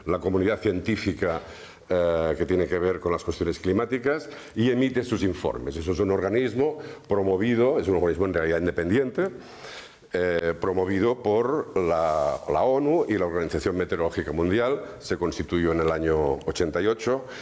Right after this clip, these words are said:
y lleva ya cinco informes. O sea, de cada, cada cinco o siete años emite un informe. Top. Bien, este es el quinto, eh, five, eh, Fifth Assessment Report, ¿eh? Este es el quinto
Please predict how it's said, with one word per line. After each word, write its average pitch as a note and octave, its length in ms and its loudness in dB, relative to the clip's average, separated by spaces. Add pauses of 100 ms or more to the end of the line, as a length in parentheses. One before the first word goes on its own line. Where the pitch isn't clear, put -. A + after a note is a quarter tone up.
(140)
y F2+ 120 0
lleva F#2 240 2
ya A2 180 2
cinco A2 360 0
informes. D#2 580 -4 (140)
O - 60 -16
sea, C2+ 120 -8
de D#2 120 -6
cada, E2+ 300 -2
cada D2 200 -4
cinco D#2+ 280 -2
o - 20 -8
siete F#2+ 260 -2
años A2+ 320 -2 (480)
emite F2+ 320 2
un D#2+ 120 -2
informe. A#1+ 460 -6 (360)
Top. - 220 -8 (2250)
Bien, A#2+ 680 -2
este A2 420 0
es G2+ 100 0
el G2+ 120 -2
quinto, D#3 560 0 (100)
eh, F#2 160 2
five, F#2+ 380 -2 (340)
eh, F2+ 120 0
Fifth - 320 -4
Assessment E2 480 -2
Report, E2+ 440 -2 (140)
¿eh? D3 160 -2 (180)
Este D#2+ 180 -8
es D#2 40 -8
el - 140 -2
quinto C#3 500 -2